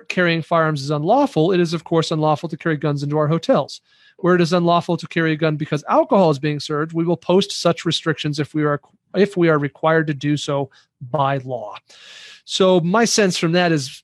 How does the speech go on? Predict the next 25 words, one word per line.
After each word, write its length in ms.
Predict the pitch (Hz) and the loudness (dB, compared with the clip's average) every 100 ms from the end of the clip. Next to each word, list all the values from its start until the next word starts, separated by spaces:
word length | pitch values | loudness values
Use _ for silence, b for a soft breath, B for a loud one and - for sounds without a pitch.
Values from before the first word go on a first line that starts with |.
| - | -4
you 80 | |
know, 60 | 151 | 0
Marriott 480 | 156 180 190 170 - _ - | 2 4 4 2 -2 _ -16
is 120 | 165 | -6
relatively 760 | 151 175 180 - 175 165 156 | 0 2 2 0 -2 0 0
hands 320 | 131 151 143 147 | 0 -2 0 0
off 220 | 175 156 | 0 0
on 100 | 147 | -2
this. 240 | 147 - | -2 -6
It's 100 | 143 | -10
like, 160 | 143 - | -12 -6
"Hey, 260 | 165 151 | -2 -2
you 140 | 139 165 | -4 -6
know, 120 | 147 | -4
we're 180 | 156 165 | -2 -2
gonna 180 | 156 139 - | -4 -6 -2
follow 240 | 160 151 | 2 2
the 100 | 147 | 0
laws, 580 | 139 147 202 302 320 - b b b - | 0 2 2 0 -4 -10 b b b -4
and 360 | 147 143 147 | -2 0 -2
we 120 | 147 151 | -4 -2
very 320 | 165 185 160 | 2 2 2
rarely 340 | 156 165 160 | 2 2 2
would 160 | 156 143 | 0 -2
have 720 | 120 151 151 147 147 143 | -4 -4 -2 0 0 -2